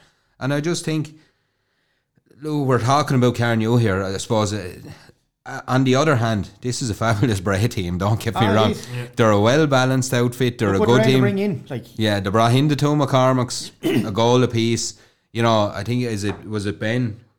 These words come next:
Speaker 1: was brought in first?
Speaker 2: Yeah.
Speaker 1: Owen was brought in first, sorry, at half-time. Owen, number twenty. He created havoc.
Speaker 3: Mm.
Speaker 1: Completely created havoc. No one from Carnew could live with him. Do you know, and,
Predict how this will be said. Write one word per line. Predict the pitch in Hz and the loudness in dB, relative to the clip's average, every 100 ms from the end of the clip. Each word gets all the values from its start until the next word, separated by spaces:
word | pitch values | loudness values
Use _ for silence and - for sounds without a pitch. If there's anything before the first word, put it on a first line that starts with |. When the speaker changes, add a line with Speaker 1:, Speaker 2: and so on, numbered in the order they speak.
| _ | _
Speaker 1:
was | 117 101 | -14 -8
brought | 120 113 | -6 -4
in | 117 | -6
first? | 107 117 107 - _ _ _ _ _ _ _ - | -8 -10 -12 -16 _ _ _ _ _ _ _ -20
Speaker 2:
Yeah. | 110 | -8
Speaker 1:
Owen | 120 127 127 | 0 2 2
was | 113 | 0
brought | 107 107 98 | -2 -2 -4
in | 92 | -8
first, | 90 82 - | -10 -12 -8
sorry, | 104 95 - - - | -6 -6 -8 -16 -10
at | 90 | -4
half-time. | 104 98 104 101 90 | -4 -4 -4 -6 -4
Owen, | 95 104 95 - - - _ | -2 -2 -2 -6 -18 -20 _
number | 104 101 | -4 -2
twenty. | 95 104 107 98 - - _ _ _ _ _ _ | -2 -4 -4 -6 -10 -16 _ _ _ _ _ _
He | _ - 123 | _ -6 -6
created | - 90 85 80 90 | -6 -8 -8 -8 -8
havoc. | 107 147 185 180 - _ _ | -6 -4 -4 -6 -14 _ _
Speaker 3:
Mm. | 127 127 127 | -12 -12 -10
Speaker 1:
Completely | - 135 131 180 202 180 151 | -4 -4 -4 -4 -4 -6 -4
created | 139 127 123 110 | -4 -2 -2 -4
havoc. | 110 107 - | -6 -6 -2
No | 120 | 0
one | 131 123 | 0 -2
from | 110 123 | -4 -8
Carnew | 120 117 117 120 | -6 -4 -4 -6
could | 117 123 | -6 -8
live | 147 170 | -6 -4
with | 170 | -6
him. | 95 78 _ _ _ _ | -6 -12 _ _ _ _
Do | 143 | -4
you | |
know, | 165 143 | -2 -2
and, | - 135 127 131 | -2 -2 -4 -8